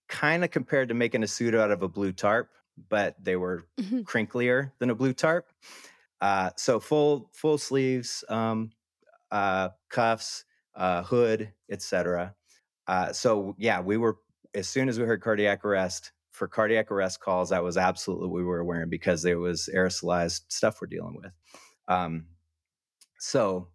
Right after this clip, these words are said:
Speaker 1: that was one of the reasons we were slowed down getting to you, 'cause I know some people are like,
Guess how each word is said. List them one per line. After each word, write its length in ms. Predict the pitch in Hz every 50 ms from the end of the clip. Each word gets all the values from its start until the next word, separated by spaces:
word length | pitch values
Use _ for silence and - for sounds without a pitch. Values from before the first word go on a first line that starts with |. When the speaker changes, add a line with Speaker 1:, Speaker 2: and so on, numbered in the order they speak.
| _ -
Speaker 1:
that 220 | 92 120 123 120
was 160 | 101 107 - 110
one 160 | 110 113 110
of 60 | 107
the 80 | 104 98
reasons 500 | 92 92 90 82 95 92 85 - - -
we 120 | 92 87
were 100 | 85 90
slowed 300 | - - - 90 90 82
down 220 | 92 90 85 85
getting 260 | 87 - 104 - 101 95
to 120 | - -
you, 120 | 90 85
'cause 200 | - - 98 90
I 80 | 101 95
know 200 | 101 107 110 104
some 240 | 92 - 113 98 92
people 240 | - 95 - 90 85
are 40 |
like, 220 | 85 82 80 -